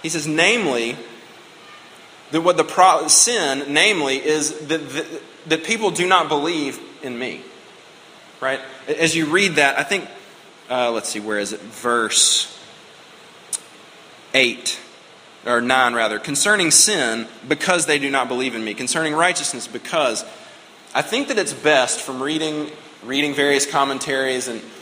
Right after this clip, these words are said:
I think that it's best to understand that "because" as namely. That Jesus, when he, he says, "Concerning sin, namely, that they don't believe in me."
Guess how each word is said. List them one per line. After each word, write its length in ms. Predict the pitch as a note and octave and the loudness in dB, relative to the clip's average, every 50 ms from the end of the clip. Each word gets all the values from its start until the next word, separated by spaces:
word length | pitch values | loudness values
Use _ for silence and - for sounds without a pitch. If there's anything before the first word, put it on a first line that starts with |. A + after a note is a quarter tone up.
| - - - - - | -20 -20 -12 -6 -4
I 60 | C#3 | -4
think 200 | - F#3 A3 A#3 | -2 -2 -2 -2
that 120 | A3+ G3+ G3+ | 0 0 -2
it's 120 | - - | -2 -2
best 340 | - - E3 F#3 G#3 - - | 0 2 4 4 4 2 2
to 100 | - D#3 | 0 0
understand 420 | F3 F3 E3+ E3 - F3+ E3 E3 | 0 0 -2 -2 -2 -2 0 0
that 160 | E3+ C#3+ C3 C#3 | 0 0 0 -2
"because" 720 | B2 - - E3+ D3+ E3 G3 A3 A#3 B3+ - - - - - - - - - - - - - - | -6 -6 -4 -4 -2 -2 -2 -2 -4 -6 -10 -12 -12 -14 -18 -20 -20 -20 -20 -20 -20 -20 -12 -6
as 300 | C#3 C#3 C#3 C3+ - - - - | -4 -4 -4 -4 -6 -10 -14 -12
namely. 760 | C3+ B2+ C3 C#3 D3+ D#3 D#3 C#3+ C3 B2 G#2+ F#2 E2+ D#2 - - - - - - - - - - - - - - - - - - - - - - | -8 -6 -2 0 2 2 4 2 0 -2 -4 -6 -8 -8 -10 -14 -18 -20 -20 -20 -20 -20 -20 -20 -20 -20 -20 -20 -20 -20 -20 -20 -20 -20 -10 -6
That 80 | C#3 D#3 | -4 -2
Jesus, 560 | D3 D3 F#3 G#3 A3+ G#3+ G#3+ G3+ - - - F3 | -2 -2 -2 0 0 0 0 0 0 0 -2 -2
when 140 | F3 F3 | -4 -4
he, 100 | F3 E3 - - - - - - - | -4 -4 -8 -14 -18 -20 -20 -12 -4
he 80 | D3+ D#3+ | 0 2
says, 500 | - - E3+ D#3+ D#3+ D3+ C#3+ - - - - - - | 4 6 6 6 6 6 4 0 -4 -6 -8 -6 -2
"Concerning 920 | - E3 D#3+ - - G#3+ G#3+ A3 G#3+ G3+ G3 F#3+ F3+ F3 - - - - | 0 2 4 4 6 6 6 6 6 4 2 0 -2 -4 -6 -8 -6 -2
sin, 720 | - - - - G3 F#3 D#3+ B2+ G#2+ G2 G2 F#2 F#2 - - - - - - - - - - - - - - - | 0 2 4 4 4 4 2 2 2 0 -4 -6 -10 -12 -16 -20 -20 -20 -20 -20 -20 -20 -20 -20 -20 -20 -16 -8
namely, 720 | B2 C#3+ D#3+ F#3 G#3 A3 G3+ D#3+ C3 A#2+ A#2 A2+ A#2 A#2 - - - - | -2 0 2 4 4 4 2 0 0 0 0 -2 -4 -4 -8 -12 -6 -4
that 160 | D3+ D3+ - | -2 0 2
they 140 | D#3+ E3+ E3+ | 4 4 4
don't 180 | F#3 F3+ D#3+ | 2 2 0
believe 380 | D3+ D3+ C#3+ D3 D3 C#3 C3 C3 | 0 -2 0 0 -2 -4 -4 -6
in 120 | A#2+ A#2 | -6 -6
me." 200 | G#2+ F#2+ D#2+ D2 | -8 -10 -10 -12